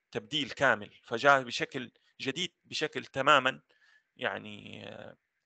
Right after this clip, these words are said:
يقولوا عليها genetic reassortment، شيء جديد تمامًا على الإميون سيستم. فهنا صارت الجائحة العالمية.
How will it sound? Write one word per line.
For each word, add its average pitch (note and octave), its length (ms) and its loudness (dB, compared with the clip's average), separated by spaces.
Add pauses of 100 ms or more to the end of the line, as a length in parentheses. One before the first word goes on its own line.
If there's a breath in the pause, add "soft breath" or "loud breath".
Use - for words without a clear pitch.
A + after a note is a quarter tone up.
(120)
يقولوا B2 320 2
عليها C3 220 4
genetic C3 460 -8
reassortment، - 540 -8
شيء E3 260 0
جديد D3 380 0
تمامًا D#3 380 6
على C3+ 180 6
الإميون C#3+ 500 -4
سيستم. G3 380 -8
فهنا D3+ 320 0
صارت C#3+ 360 4
الجائحة B2+ 500 2
العالمية. A2+ 540 0